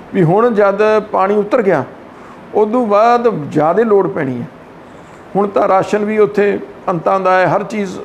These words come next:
ਉੱਥੇ, ਕਿਸੇ ਚੀਜ਼ ਦੀ ਕੋਈ ਕਮੀ ਨਹੀਂ, ਬਹੁਤ ਸੰਗਤ ਲਿਜਾ ਰਹੀ ਹੈ। ਪਰ ਜਦ ਪਾਣੀ, ਲੋਕ ਆਪਦੇ ਘਰਾਂ ਨੂੰ ਮੁੜਨਗੇ, ਉੱਥੇ ਕਿਸ ਦਾ ਘਰ ਢਹਿ ਗਿਆ, ਕਿਸ ਦੇ ਜ਼ਮੀਨਾਂ totally, ਅਹ, ਉੱਥੇ, ਅਹ,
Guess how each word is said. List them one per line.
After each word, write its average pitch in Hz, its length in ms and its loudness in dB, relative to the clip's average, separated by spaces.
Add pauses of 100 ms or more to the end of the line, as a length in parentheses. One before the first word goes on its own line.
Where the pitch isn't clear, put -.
(100)
ਉੱਥੇ, - 240 -2
ਕਿਸੇ 196 260 0
ਚੀਜ਼ 180 240 -6
ਦੀ 196 120 -2
ਕੋਈ 190 120 0
ਕਮੀ 185 300 -2
ਨਹੀਂ, 185 120 -2 (260)
ਬਹੁਤ 214 260 0
ਸੰਗਤ 180 280 -2
ਲਿਜਾ 160 260 0
ਰਹੀ 180 140 -4
ਹੈ। 139 80 -6 (680)
ਪਰ 214 100 0
ਜਦ 226 180 2
ਪਾਣੀ, 202 500 -2
ਲੋਕ 214 260 2
ਆਪਦੇ 214 240 2
ਘਰਾਂ 190 260 0
ਨੂੰ 214 120 0
ਮੁੜਨਗੇ, 208 460 0 (1120)
ਉੱਥੇ 208 320 0
ਕਿਸ 202 200 -4
ਦਾ 214 120 0
ਘਰ 190 260 0
ਢਹਿ 160 320 0
ਗਿਆ, 180 460 2 (320)
ਕਿਸ 180 120 -2
ਦੇ 185 120 0
ਜ਼ਮੀਨਾਂ 180 540 2 (760)
totally, 202 400 0
ਅਹ, 170 640 0
ਉੱਥੇ, 185 300 -2
ਅਹ, 160 600 -2